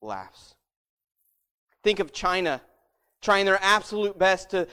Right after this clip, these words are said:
suppress that growing church. He laughs. And what's happening there? It's spreading and they cannot stop it.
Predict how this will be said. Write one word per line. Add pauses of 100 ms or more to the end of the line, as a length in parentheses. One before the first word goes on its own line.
suppress
that
growing
church. (320)
He
laughs.
And
what's
happening
there? (180)
It's
spreading (240)
and
they
cannot
stop
it.